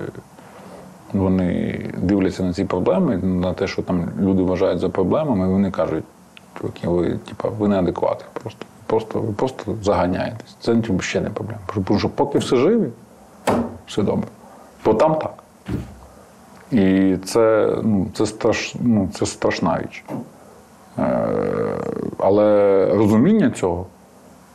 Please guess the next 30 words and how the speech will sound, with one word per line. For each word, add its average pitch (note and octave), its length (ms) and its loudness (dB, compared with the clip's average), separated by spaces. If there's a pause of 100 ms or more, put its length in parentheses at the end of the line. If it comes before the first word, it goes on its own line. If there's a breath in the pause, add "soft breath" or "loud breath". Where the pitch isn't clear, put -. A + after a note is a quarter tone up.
воно G2+ 680 4
потім F2 600 0
винесе, F#2 560 2 (540)
ну, G#2+ 120 2
коротше, G#2+ 460 -2
дай F#2 280 2
Боже, G2 220 2
щоб G2 200 -2
ми F#2+ 80 2
швидше G2+ 340 -2
перемогли, F#2+ 480 2
щоб F#2 160 -4
більше F2 340 -2
людей, E2+ 360 0 (1120 loud breath)
менше A#2 300 4
людей G#2+ 200 6
загинуло, G#2 440 4
більше A2 300 2
людей, G2 340 4 (280 loud breath)
е, F#2 360 2
з-, F2+ 180 -2
е, F#2+ 800 0 (120)
вже G#2 220 -2
цілими, C3+ 460 2
але G2+ 420 2 (220)
ті A2+ 120 2
люди, G#2 260 4
які F#2 200 0
пройшли F#2+ 400 0
війну G#2+ 400 2